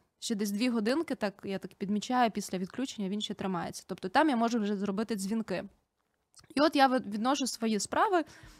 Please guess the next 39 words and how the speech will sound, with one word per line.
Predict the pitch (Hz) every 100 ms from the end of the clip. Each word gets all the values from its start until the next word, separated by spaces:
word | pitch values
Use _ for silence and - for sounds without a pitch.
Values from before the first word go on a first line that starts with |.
| - -
по | 285
цим, | - 330 339
от | 214 -
прямо | 294 294 254 -
на | - 233 254
кожний | - 269 254 208
день, | 254 392
буквально | 294 262 262 226
що, | - 254 226
що | - -
в | 240
мене | 226 220
сьогодні | 233 233 214
заплановано | 202 208 226 226 202 202 208
на | 226
день, | 359 494 - - -
коли | - 269 311
я |
можу | 233 247 247
це | - 226
зробити. | 220 214 185 165 - - - - - - - -
А, | 196 196 190 196
до | 214
прикладу, | 254 359 339 240
вчора, | 240 - 311 330
коли | 320 226 226 233
вимкнули | 220 247 240 226 220 214
світло, | - 339 - 302 262 202 190
е, | 190 190
я | 220 269 277
прибирала, | 226 202 226 320 320
пилососила, | 226 220 208 269 277 240 220
ну, | 202
в |
мене | 233 233
пилосос | 214 214 - 196 -
не | 196
від | 185 180
мережі, | 208 294 381 330